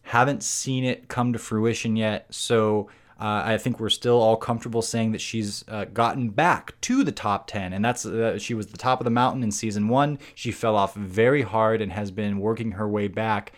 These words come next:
Has she actually gotten there yet? I, probably. But again, we don't have that evidence of the major tournament, so it's hard to actually conclusively say that. Uh, but Nick, I am interested because you have her way up there at number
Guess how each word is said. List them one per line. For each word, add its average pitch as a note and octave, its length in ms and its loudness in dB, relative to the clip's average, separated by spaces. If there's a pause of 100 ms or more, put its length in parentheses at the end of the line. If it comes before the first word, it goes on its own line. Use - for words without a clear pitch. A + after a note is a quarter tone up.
(240)
Has G#2+ 160 -2
she A#2+ 160 -2
actually A2 240 -2
gotten B2 340 4
there C3+ 140 2
yet? C3+ 380 4
I, - 240 -12 (100)
probably. G#2+ 960 -2 (240)
But G#2+ 80 -4
again, A#2 420 4
we G2+ 100 0
don't G#2+ 200 0
have G#2+ 200 -2
that G#2 140 0
evidence G2+ 420 -2
of F#2 140 -6
the F#2+ 60 -10
major G2 240 -4
tournament, G2 420 -4
so G2 140 -6
it's F2+ 100 -8
hard F#2+ 260 -4
to - 160 -6
actually F#2+ 400 -6
conclusively G#2+ 600 -8
say D#3 300 0
that. C3+ 300 0 (240)
Uh, G#2 120 -6
but E3+ 180 2
Nick, C#3+ 180 4
I A#2 100 4
am A#2+ 180 2
interested G#2+ 560 -4
because G2+ 320 -6
you A2+ 80 -2
have G#2+ 180 -2
her G2+ 120 -4
way G#2+ 260 -2
up G#2 120 -6
there G2+ 140 -4
at F2 80 -6
number F#2 240 -6